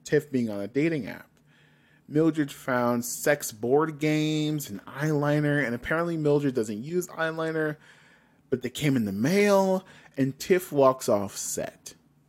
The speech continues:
So, I wanna say this. Um, I wanna say this, that number one, believe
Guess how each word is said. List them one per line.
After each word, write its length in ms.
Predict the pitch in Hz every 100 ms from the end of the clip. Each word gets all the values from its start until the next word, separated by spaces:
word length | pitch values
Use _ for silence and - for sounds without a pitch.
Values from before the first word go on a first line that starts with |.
| _ _ _ _ _ _ _ _ _ _
So, 600 | - - 214 214 208 - - _ _ _ _ _ _ _ _
I 80 | 196
wanna 400 | 190 214 254 240
say 320 | 240 202 175
this. 760 | 160 127 110 - - - - - _ _ _ _ _ _ _ _ _ _ _ _ _ _ _
Um, 600 | 139 139 135 131 131 127 - 156
I 40 |
wanna 220 | 143 175
say 200 | 190 185
this, 380 | 170 104 104 -
that 160 | - 117
number 260 | 131 160
one, 480 | 196 170 117 120 151 - _ _ _ _ _ _ _ _ _ _ _ _ _ _ _ _ _ _ _ _ _ _ _ _ _ -
believe 600 | 127 127 131 147 156